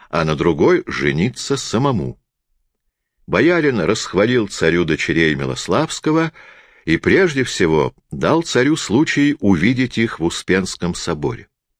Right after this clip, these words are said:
Царь засмотрелся на одну из них, пока она молилась. Вслед за тем царь велел позвать её с сестрою к царским сёстрам, явился туда сам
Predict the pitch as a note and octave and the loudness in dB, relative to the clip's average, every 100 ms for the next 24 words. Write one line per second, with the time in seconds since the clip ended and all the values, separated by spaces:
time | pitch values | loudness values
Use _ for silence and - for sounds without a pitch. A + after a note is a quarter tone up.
0 | _ _ _ _ _ _ _ _ - F#2+ | _ _ _ _ _ _ _ _ -6 0
1 | G#2 G#2 E2 F2 - F#2 F#2 E2 G2+ F#2+ | 2 2 0 -2 0 -2 0 2 2 0
2 | - D#2+ E2+ E2 E2+ E2 D2+ C#2 D2+ - | -2 0 2 2 0 0 0 -2 -4 -4
3 | - - - - D#2+ E2+ D2 C#2+ D2 D#2 | -16 -20 -6 -2 0 0 0 0 0 0
4 | C#2+ C2 A#1 - - - _ _ _ _ | 0 -4 -6 -12 -14 -18 _ _ _ _
5 | _ _ _ _ _ _ - - F2+ A2+ | _ _ _ _ _ _ -12 -2 0 0
6 | D#2+ F2 - A#2+ F#2 - G#2+ F#2 D#2 D#2 | 2 0 2 0 0 0 0 2 2 4
7 | A2 G#2+ - - - - D2 C#2 E2+ B2 | 2 0 -4 -20 -10 -4 -2 2 0 0
8 | - F#2+ D#2+ - - D#2 - - E2+ G2 | 0 0 0 -2 -6 -6 -6 0 4 4
9 | G2+ - - - - - - F2 F#2+ - | 2 -4 -20 -12 -10 -4 -2 0 -2 -2
10 | G#2 G2+ - D#2+ D#2 - E2 E2+ F2 _ | -2 -2 0 0 0 -2 -2 -2 -4 _
11 | _ _ - - F2+ G#2+ G#2+ C3 B2+ - | _ _ -20 -6 2 4 4 2 0 -2
12 | E2+ E2 C#2+ C2+ - - E2 A#2 C#3+ | 0 0 0 -2 -2 0 0 0 -4